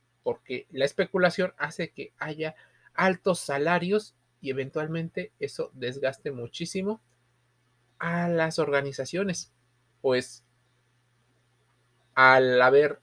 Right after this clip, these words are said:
altos costos, al haber especulación,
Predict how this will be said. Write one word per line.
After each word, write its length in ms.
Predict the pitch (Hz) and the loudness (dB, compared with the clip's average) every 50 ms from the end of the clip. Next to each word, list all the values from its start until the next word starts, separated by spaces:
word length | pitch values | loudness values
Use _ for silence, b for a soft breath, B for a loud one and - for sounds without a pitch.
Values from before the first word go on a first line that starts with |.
| _ - | _ 0
altos 480 | 143 151 160 165 160 - 185 180 - | 4 4 4 4 4 0 -4 -4 -2
costos, 500 | - - 214 190 - - - 143 - _ _ _ _ _ _ _ _ _ _ _ _ _ _ _ _ _ _ _ _ _ _ _ _ _ _ _ _ _ _ _ _ _ _ _ | 0 2 2 2 2 0 -6 -6 -6 _ _ _ _ _ _ _ _ _ _ _ _ _ _ _ _ _ _ _ _ _ _ _ _ _ _ _ _ _ _ _ _ _ _ _
al 120 | - 120 123 | 0 2 4
haber 200 | 123 131 139 147 | 4 4 4 4
especulación, 840 | 143 - 147 139 - 143 139 139 139 - 170 151 139 139 139 147 | 2 0 -2 -2 0 2 2 2 2 2 2 2 2 2 0 -6